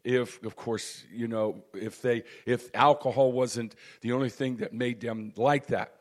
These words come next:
But the thing of it is, amen, when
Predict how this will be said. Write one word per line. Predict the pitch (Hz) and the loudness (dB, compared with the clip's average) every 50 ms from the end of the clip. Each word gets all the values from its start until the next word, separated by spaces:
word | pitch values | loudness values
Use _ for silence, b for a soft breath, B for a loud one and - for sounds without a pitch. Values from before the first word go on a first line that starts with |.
| b b b b b b b b b b b | b b b b b b b b b b b
But | 151 151 151 | 0 0 2
the | 156 139 | 0 -2
thing | - - 233 254 240 214 | 0 0 0 2 2 0
of | 175 180 | 0 2
it | 175 | 4
is, | 190 196 190 170 151 147 131 - - - | 6 8 8 8 6 2 0 -4 -4 -2
amen, | 135 147 147 143 139 139 135 135 131 127 127 - - | -2 -2 -2 -2 -4 -4 -2 -2 -2 -4 -6 -6 -4
when | 127 131 127 127 120 | -2 -2 -2 -2 -6